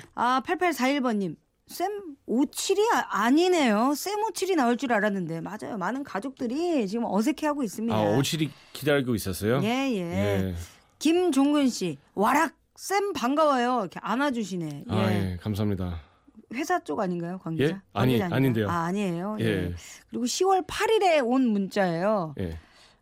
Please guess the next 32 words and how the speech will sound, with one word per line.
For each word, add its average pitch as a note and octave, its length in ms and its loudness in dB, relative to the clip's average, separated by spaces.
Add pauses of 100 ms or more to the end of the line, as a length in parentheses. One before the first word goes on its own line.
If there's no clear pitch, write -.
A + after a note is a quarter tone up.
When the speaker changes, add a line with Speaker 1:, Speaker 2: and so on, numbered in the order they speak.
Speaker 1:
어, F3+ 460 -2 (400)
팔육오이 E4 580 0
번님, D#3+ 440 -4 (100)
"지금 C#4 320 0
남대문 B3 440 4
시장에 B3+ 360 2
샘 E4+ 220 2
해밍턴 E4 360 4
있어요." F3+ 300 0 (280)
그러니까 G#3+ 640 2 (280)
한국에 E4+ 340 0
왔으면 A#3+ 600 2
저희 G#3+ 160 2
거를 C4 180 2
<laughs> D#3+ 220 -2
먼저 G3 840 2 (280)
Speaker 2:
아니, D#3+ 220 2
그거, F3+ 480 6
Speaker 1:
해주시고 E3+ 400 2
Speaker 2:
그거 C#4 40 0
Speaker 1:
가야지. A3 400 2 (140)
Speaker 2:
저 D3+ 180 4 (200)
남대문 F3 420 4
가는 E3 300 2
이유 D3+ 360 4
정글 D3 540 4
가기 B2+ 300 -2
위해서 A2+ 500 2
Speaker 1:
예. F3+ 380 -2
Speaker 2:
좀 A2 200 -2
준비물 D3 520 2
사느라고요. F2+ 680 -2